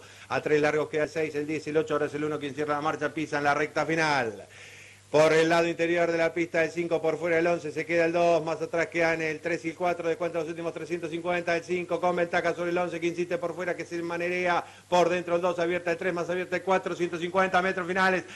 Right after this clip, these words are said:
la número cinco mantiene ventaja sobre el once que insiste por fuera y sigue manereando más atrás el tres, el dos, el cuatro, cien metros finales, la número cinco le vuelve a estirar ventajas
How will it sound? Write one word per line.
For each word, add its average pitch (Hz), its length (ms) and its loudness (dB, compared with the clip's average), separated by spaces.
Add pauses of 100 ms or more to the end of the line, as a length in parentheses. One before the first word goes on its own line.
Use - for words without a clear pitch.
(120)
la 185 180 6
número 190 260 2
cinco 190 260 -2
mantiene 185 340 0
ventaja 185 340 0
sobre 190 160 -2
el 196 60 2
once 190 260 0
que 190 80 -4
insiste 196 320 -4
por 185 180 -2
fuera 202 380 2 (180)
y 190 80 -2
sigue 202 260 -2
manereando 196 600 2
más 196 160 0
atrás 196 260 -4
el 190 80 -2
tres, 196 220 -2
el 190 100 -2
dos, 196 160 -2
el 190 80 -6
cuatro, 208 420 2 (200)
cien 226 340 2
metros 214 300 -2
finales, 208 400 2
la 180 100 -2
número 190 280 -6
cinco 196 460 -4 (260)
le 208 180 4
vuelve 254 340 4
a 220 40 0
estirar 226 520 0
ventajas 208 640 0